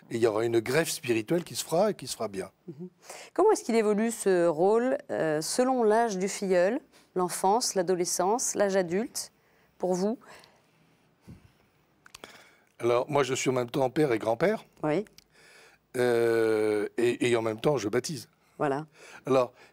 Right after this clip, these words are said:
Speaker 1: il commence par la participation à la cérémonie, euh, du baptême.
Speaker 2: Oui.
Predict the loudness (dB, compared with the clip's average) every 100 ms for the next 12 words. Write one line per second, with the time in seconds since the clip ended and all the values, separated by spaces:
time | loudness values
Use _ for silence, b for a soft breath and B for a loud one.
0 | -8 -2 2 2 0 0 2 2 0 -2
1 | 0 0 -2 -4 0 0 2 0 0 -2
2 | B B B -4 0 2 0 2 2 2
3 | 0 -4 -8 -8 -10 -4 0 0 -4 -6
4 | -4 0 0 2 0 0